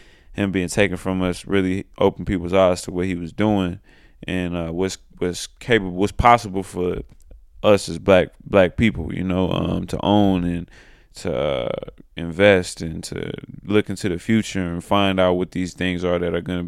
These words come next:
you know, make us build generational wealth and all these things that we haven't acquired over the last,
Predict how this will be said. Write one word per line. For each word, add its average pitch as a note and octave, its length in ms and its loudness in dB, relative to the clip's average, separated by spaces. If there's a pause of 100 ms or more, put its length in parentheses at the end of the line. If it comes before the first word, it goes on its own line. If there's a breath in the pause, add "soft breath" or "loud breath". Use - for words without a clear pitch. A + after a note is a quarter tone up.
you F#2 140 -6
know, E2+ 160 -6
make F#2 280 -2
us F#2 260 -2 (640 soft breath)
build F#2 260 0
generational F2+ 760 -4
wealth G2 380 2
and F2+ 120 -8
all F#2+ 180 0
these F#2+ 200 -6
things F#2 200 -6
that F2+ 160 -2
we F2+ 140 -6
haven't G2 340 4
acquired F#2 460 4
over E2+ 180 -2
the F2 100 0
last, F2 460 -4